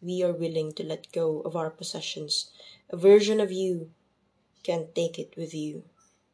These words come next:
But what if the gospel means precisely what it says? That being rich makes it harder to get to heaven.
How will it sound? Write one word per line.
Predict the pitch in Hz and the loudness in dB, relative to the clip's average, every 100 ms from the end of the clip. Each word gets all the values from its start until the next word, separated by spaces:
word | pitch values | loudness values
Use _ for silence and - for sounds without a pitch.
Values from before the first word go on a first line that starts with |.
| - | -12
But | - | 0
what | 262 311 | 2 2
if | 302 | 0
the | 226 | 0
gospel | 226 190 180 - - 170 165 | 4 4 4 0 -2 0 2
means | 156 175 185 175 165 - | 0 0 0 0 -2 -6
precisely | 160 160 175 170 175 - 151 147 - | -6 -2 0 0 -2 -8 -10 -12 -10
what | 160 160 - _ | -8 -8 -10 _
it | - | -12
says? | - - - - - - - - - - - - - _ _ - | -10 -10 -10 -10 -12 -12 -16 -20 -20 -20 -20 -20 -20 _ _ 2
That | 185 185 | 2 8
being | 196 214 208 | 8 8 6
rich | 202 196 - | 2 2 4
makes | 185 180 - | 6 4 2
it | - 175 - | -2 -4 -2
harder | 208 226 190 175 | 4 4 4 0
to | 156 | 0
get | 156 151 - - | 0 -2 -8 -18
to | 156 | -14
heaven. | 156 151 - 156 | -10 -10 -12 -16